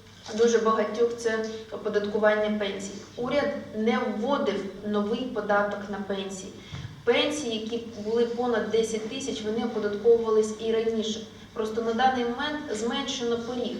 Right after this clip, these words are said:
І він стосується, насправді, трошки більше, ніж три відсотки всіх пенсіонерів.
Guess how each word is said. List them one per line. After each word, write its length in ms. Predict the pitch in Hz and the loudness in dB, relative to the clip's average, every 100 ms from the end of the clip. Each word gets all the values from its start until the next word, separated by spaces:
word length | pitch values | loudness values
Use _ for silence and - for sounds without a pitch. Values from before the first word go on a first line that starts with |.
| - - - | -10 -12 -10
І 20 | 247 | -6
він 140 | 294 | -4
стосується, 560 | 294 277 - 349 349 226 | -4 -8 -6 -4 -2 -2
насправді, 580 | 214 220 226 208 208 208 208 - - - | -4 -4 0 0 0 -2 -4 -10 -16 -4
трошки 360 | 285 302 254 | 0 0 -2
більше, 400 | 226 269 277 240 | -4 -2 -2 -2
ніж 200 | 214 214 | 0 0
три 280 | 214 269 285 | -2 -2 -2
відсотки 580 | 262 - 285 302 302 233 | 0 -2 0 0 0 -4
всіх 340 | - 269 254 | -6 -8 -4
пенсіонерів. 720 | 233 226 220 240 233 208 226 | -4 -2 -4 -2 -2 -2 -4